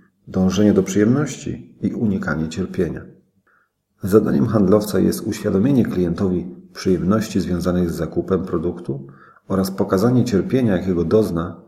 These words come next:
jeśli nie kupi. To handlowiec decyduje, jaką dominującą strategię przyjmie podczas prezentacji z klientem. Przypomina mi to serię filmową Gwiezdne Wojny,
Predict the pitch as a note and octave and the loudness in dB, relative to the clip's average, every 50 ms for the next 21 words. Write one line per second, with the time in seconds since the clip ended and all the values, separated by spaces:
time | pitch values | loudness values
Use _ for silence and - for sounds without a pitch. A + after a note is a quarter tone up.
0 | _ _ - - - - - - - - - - - - - - - - - - | _ _ -8 -8 -8 -6 -6 -4 -4 -4 -4 -4 -6 -6 -6 -10 -14 -16 -18 -20
1 | _ _ _ _ _ _ _ _ _ _ _ _ _ _ _ _ _ _ _ _ | _ _ _ _ _ _ _ _ _ _ _ _ _ _ _ _ _ _ _ _
2 | - A#2 - - A#2 A#2+ A#2+ B2+ D3 C3 G#2+ G2 E2 E2 E2 F#2+ F2+ F#2+ F2+ E2 | -4 -4 -2 0 2 2 4 4 4 4 4 4 2 4 2 2 2 2 -2 -2
3 | E2 F#2+ G2 F#2 E2+ E2+ - F2 F#2+ F#2+ G2+ G2+ G2 G2 - G#2 G2 F#2+ F#2+ F#2+ | 0 4 4 4 4 2 0 -2 0 2 2 2 2 0 -2 0 2 4 4 4
4 | F#2 F2+ F2 F2+ F2 F2 F2 E2+ F2+ F2+ F2+ F2+ F2+ F2 - - - E2 - - | 4 4 2 2 0 0 2 2 2 2 0 0 -2 -6 -6 -8 -10 -10 -6 -6
5 | F2 E2 E2+ E2+ E2+ - - E2+ E2+ E2 E2 E2+ E2+ - - - - - - - | -4 -2 -2 -4 -4 -4 -4 -4 -2 -2 -4 -4 -8 -10 -10 -12 -14 -14 -12 -10
6 | F2 E2 E2 D#2+ - D#2+ D#2 - - D#2 - - D#2+ D#2 D2+ C#2 C2 B1+ - - | -8 -6 -6 -6 -6 -8 -8 -8 -10 -12 -10 -8 -8 -8 -8 -8 -10 -12 -14 -16
7 | - - - _ _ _ _ _ - - - - _ - - F3+ - D#3 C3 B2 | -16 -18 -20 _ _ _ _ _ -20 -20 -20 -16 _ -8 -6 -4 -2 2 4 4
8 | A#2 A2 G#2+ G2+ F2+ - F2+ - - - F#2+ F2+ F2+ E2 - E2+ F2 E2+ E2+ D#2+ | 6 6 4 4 2 2 0 -2 -2 -2 0 0 0 0 -2 -4 -4 -4 -4 -4
9 | E2 D#2+ D#2+ D#2 E2 D#2 F2 E2+ D#2+ C#2+ - D#2+ D#2 D2+ D2+ D2 C#2 C2+ C#2 C#2+ | -6 -6 -6 -6 -4 -2 -2 -2 -2 -2 -4 -4 -4 -4 -6 -8 -8 -10 -10 -12